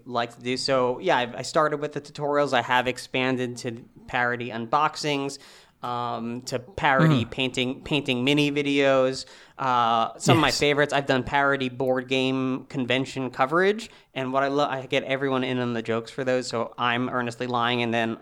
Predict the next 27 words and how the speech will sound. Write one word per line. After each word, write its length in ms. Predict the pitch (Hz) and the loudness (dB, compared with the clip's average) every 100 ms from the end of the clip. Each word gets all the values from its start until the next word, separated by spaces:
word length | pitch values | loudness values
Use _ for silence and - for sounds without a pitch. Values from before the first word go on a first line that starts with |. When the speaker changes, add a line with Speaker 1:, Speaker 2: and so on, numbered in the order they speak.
| 95 | -8
Speaker 1:
I, 140 | 117 | -8
I 180 | 113 113 | -6 -6
get 380 | 117 120 107 - _ - | -2 -2 -2 -10 _ -4
all 180 | 120 117 | -2 -2
the 80 | |
board 300 | 120 117 113 | -2 -4 -6
game 140 | 117 120 | -6 0
Speaker 2:
Hmm. 40 | |
Speaker 1:
publishers 480 | - 208 156 131 120 | 12 12 12 2 -2
that 140 | 123 | 0
I 60 | 117 | 0
interview 420 | 123 - 131 131 | -2 -4 -2 -2
to 100 | 131 | -2
also 460 | - 117 - 120 120 | 0 0 2 2 2
lie 560 | 123 117 117 113 117 - | 4 6 8 6 2 -2
with 220 | 120 123 165 | -4 -2 2
me 320 | 160 180 185 - - - | 2 2 -2 -14 -18 -8
and 160 | 113 | -4
lie 200 | 120 117 | 2 4
about 280 | 117 117 117 | 4 2 2
their 120 | 120 | 0
games 440 | 135 190 175 170 143 | 2 2 4 2 2
and 420 | 123 123 120 117 | -2 -2 -4 -2
make 180 | 120 127 | -2 0
up 80 | 131 | 0
<laughs> 120 | - | 0
stuff. 360 | - - 180 | -2 -4 -4